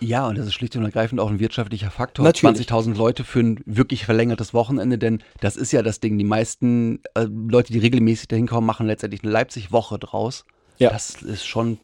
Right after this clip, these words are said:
Speaker 1: touristisch sehr interessant.
Speaker 2: Und sparen da auch ein Jahr für. Also die
Speaker 1: Ja,
Speaker 2: Leute lassen da
Speaker 1: richtig.
Speaker 2: ja schon auch Geld in der Stadt. Also gibt es das Festival weiterhin und auch weiterhin in dieser schönen Art und Weise, komplett über die Stadt verteilt zu sein. Denn gerade, und das ist das Tolle dabei,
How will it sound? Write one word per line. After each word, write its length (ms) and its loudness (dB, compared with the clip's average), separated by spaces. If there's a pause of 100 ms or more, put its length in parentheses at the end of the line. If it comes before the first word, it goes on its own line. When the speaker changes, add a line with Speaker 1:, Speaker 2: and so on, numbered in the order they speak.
(100)
Speaker 1:
touristisch 400 -6
sehr 140 2
interessant. 520 -6
Speaker 2:
Und 220 4
sparen 440 4
da 100 2
auch 220 4
ein 100 -2
Jahr 260 4
für. 340 2
Also 160 0
die 80 2
Speaker 1:
Ja, 80 8
Speaker 2:
Leute 220 6
lassen 320 2
da 60 4
Speaker 1:
richtig. 140 4
Speaker 2:
ja 60 0
schon 300 0
auch 260 -4
Geld 240 0
in 120 -4
der 100 -4
Stadt. 360 -4 (400)
Also 200 6
gibt 160 0
es 100 -8
das 140 0
Festival 420 2
weiterhin 400 6
und 100 0
auch 140 0
weiterhin 300 4
in 120 2
dieser 200 0
schönen 340 4
Art 220 0
und 160 -4
Weise, 480 4
komplett 400 2
über 100 0
die 120 -4
Stadt 260 0
verteilt 400 0
zu 100 -2
sein. 340 2 (680)
Denn 160 6
gerade, 560 4
und 160 -4
das 160 0
ist 140 -4
das 120 -2
Tolle 300 4
dabei, 400 6